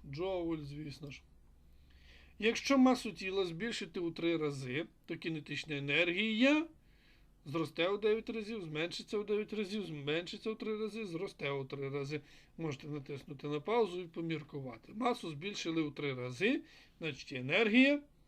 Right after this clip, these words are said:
зросте у три рази. Вкажіть формулу для визначення кінетичної енергії тіла. Ой, треба вибрати кінетичну енергію просто.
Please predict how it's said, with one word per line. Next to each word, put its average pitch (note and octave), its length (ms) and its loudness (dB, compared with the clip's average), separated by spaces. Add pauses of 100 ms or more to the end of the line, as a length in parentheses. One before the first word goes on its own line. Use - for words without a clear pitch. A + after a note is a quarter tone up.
(220)
зросте D3 460 -6
у F3+ 140 -4
три C#3+ 240 -6
рази. A#2+ 220 -10 (2750)
Вкажіть B3 320 4
формулу B3 460 4
для G3 180 2
визначення G#3+ 460 -2
кінетичної E3+ 600 -4
енергії G3+ 280 -2
тіла. F#3+ 420 -4 (320)
Ой, D#3+ 520 4 (220)
треба D#3 340 -4
вибрати C#3+ 480 -4
кінетичну D#3+ 560 -4
енергію F#3 440 2
просто. E3+ 480 -6